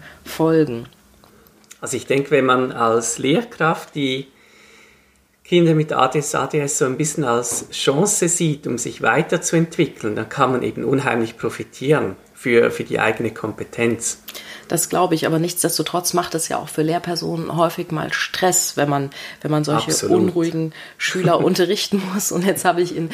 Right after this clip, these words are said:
Speaker 1: ganz schön wild sogar ein ganzes Kapitel zum Thema Stress geschrieben. Also wie kann ich mit Stress umgehen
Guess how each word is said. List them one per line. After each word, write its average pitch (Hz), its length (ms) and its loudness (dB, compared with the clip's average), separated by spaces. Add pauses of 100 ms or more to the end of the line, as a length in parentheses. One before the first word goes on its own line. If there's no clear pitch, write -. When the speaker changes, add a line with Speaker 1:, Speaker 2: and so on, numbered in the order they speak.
(220)
Speaker 1:
ganz - 320 0
schön 156 400 4
wild 202 320 2
sogar 151 280 2
ein 151 140 -6 (320)
ganzes - 360 -4
Kapitel 196 560 0
zum 170 240 -2
Thema 156 320 2
Stress - 520 -2
geschrieben. 180 460 -2
Also 147 280 -2
wie 175 100 -2
kann 165 200 -2
ich 160 160 -4
mit 147 120 -6
Stress - 500 -2
umgehen 175 640 4